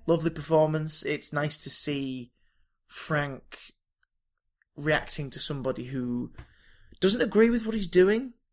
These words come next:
but completely understands why he's doing it, and just wants to look out for his friend. Like, he's not gonna step in, and he really thinks Frank should stop.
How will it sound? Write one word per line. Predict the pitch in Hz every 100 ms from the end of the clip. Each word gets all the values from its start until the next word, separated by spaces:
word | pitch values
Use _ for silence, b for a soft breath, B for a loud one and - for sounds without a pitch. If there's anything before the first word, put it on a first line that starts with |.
| _ _ _
but | - 156
completely | 147 - - 165 156
understands | 143 - 147 139 123
why | 127 131
he's | 127 127 113
doing | - 123 120
it, | 101 101 - _ _ _ _ _ _ _ _
and | 143 127
just | 139 -
wants | 135 -
to | 123
look | -
out | 120 123
for | -
his | 113
friend. | - 120 - - _ _ _ _ _ _ _ _ _ _ _ _ _ _ _ _ -
Like, | 156
he's | 143
not | 156 190
gonna | 202
step | - 208 202
in, | 147 131 135 -
and |
he | 123
really | 127 151
thinks | 165 165 -
Frank | 156 143
should | - 131
stop. | - 139 73 -